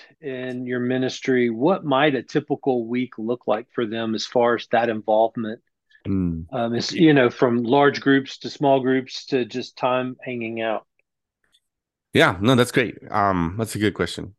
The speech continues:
Speaker 2: Um, so our services happen on Wednesday night. Um, so that's, uh, at eight P M, you know, and, um, you would see, you know,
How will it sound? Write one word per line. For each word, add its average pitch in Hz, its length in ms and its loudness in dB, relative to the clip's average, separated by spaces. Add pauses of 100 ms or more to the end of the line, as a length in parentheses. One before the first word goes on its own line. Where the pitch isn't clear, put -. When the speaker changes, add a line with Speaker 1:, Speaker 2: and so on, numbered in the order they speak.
Speaker 2:
Um, 95 400 -2 (260)
so 101 600 2 (120)
our 117 140 4
services 127 560 0
happen 117 340 -2
on 95 220 -4
Wednesday 98 340 -4
night. 90 320 -8 (560)
Um, 85 420 -6
so - 180 -4
that's, 92 420 -4 (100)
uh, 87 300 0
at 98 180 -4
eight 107 220 -6
P 98 200 -2
M, 101 240 -2 (140)
you 90 140 -10
know, 85 160 -6
and, 82 180 -6 (560)
um, 85 400 -2
you 101 160 4
would 98 100 4
see, 95 560 0
you 98 180 -6
know, 82 300 -4